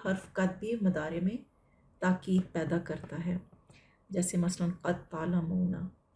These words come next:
تم خوب جانتے ہو۔ اس کے علاوہ ہم نے یہ بھی پڑھا تھا پچھلے lesson میں کہ، آ، جب ہم نے فعل مضارع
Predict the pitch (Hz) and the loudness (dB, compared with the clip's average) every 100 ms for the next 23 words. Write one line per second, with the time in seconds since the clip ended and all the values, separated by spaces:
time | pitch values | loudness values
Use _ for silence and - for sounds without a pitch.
0 | _ - 185 185 185 180 - 156 165 - | _ 4 4 4 2 0 -2 -8 -8 -6
1 | 175 180 - _ _ _ _ _ _ - | -4 -6 -10 _ _ _ _ _ _ -20
2 | - - 233 - 302 277 254 247 247 208 | -16 -6 -2 -2 0 2 2 2 0 -2
3 | 214 202 190 202 180 170 170 208 233 - | -2 0 2 0 0 -2 -2 -8 -10 -12
4 | _ _ _ _ _ _ _ - _ 202 | _ _ _ _ _ _ _ -20 _ -8
5 | 185 202 185 180 185 180 196 - _ _ | -4 2 2 2 2 2 2 -4 _ _
6 | _ _ _ _ - 190 180 175 - _ | _ _ _ _ -2 2 4 2 -2 _
7 | _ 180 180 175 175 170 185 180 175 180 | _ -2 2 2 2 2 0 2 6 6
8 | 185 185 - _ _ - 220 220 190 170 | 6 4 0 _ _ 0 2 4 4 4
9 | 156 180 | 2 0